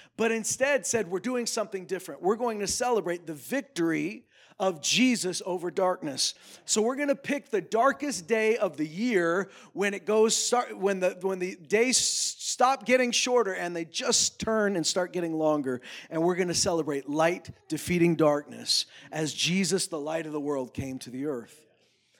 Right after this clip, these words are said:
So here's the deal. As a Christian in twenty twenty-three, there is no scripture that tells you you have to celebrate Christmas.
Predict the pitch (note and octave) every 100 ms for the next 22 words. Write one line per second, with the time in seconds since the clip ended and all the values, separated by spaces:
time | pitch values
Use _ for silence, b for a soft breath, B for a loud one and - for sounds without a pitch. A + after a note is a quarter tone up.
0 | b b - A3+ A3 G#3 D#3+ B3+ C4+ G3+
1 | E3+ D#3+ G#2+ _ - F3 G#3 - - C#4
2 | - - E3+ D#3 D3+ - A3+ A3 - G#3
3 | F#3+ F#3 - A#3 F3 D3 F3+ b b b
4 | b F#3 B3 B3+ C#4 B3 F3 A#3 A#3+ -
5 | - C4 - F#3+ E3 - A3+ A3+ E3 F3
6 | F3+ F#3+ F3+ E3+ E3+ - D#3 C#3+ C3 B2+
7 | - G#2+ - - - -